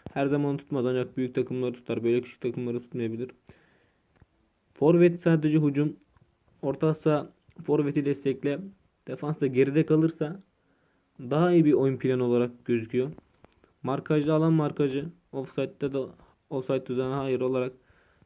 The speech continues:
yaparsanız bu taktik tutar. Çünkü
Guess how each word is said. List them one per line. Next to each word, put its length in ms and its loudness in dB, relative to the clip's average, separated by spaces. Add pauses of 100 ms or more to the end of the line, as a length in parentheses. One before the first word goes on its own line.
(100)
yaparsanız 680 -2 (1200)
bu 240 2 (180)
taktik 400 -2 (540)
tutar. 380 2 (580)
Çünkü 460 0